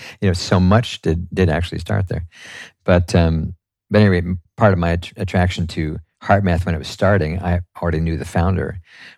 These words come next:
was he wanted to develop a system that could be used by anybody, regardless of whether they were spiritually oriented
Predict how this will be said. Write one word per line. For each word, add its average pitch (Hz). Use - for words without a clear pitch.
was 82
he -
wanted 87
to 78
develop 92
a 85
system 107
that 80
could 85
be 78
used 80
by 73
anybody, 76
regardless 82
of 80
whether 80
they 76
were 73
spiritually 78
oriented 78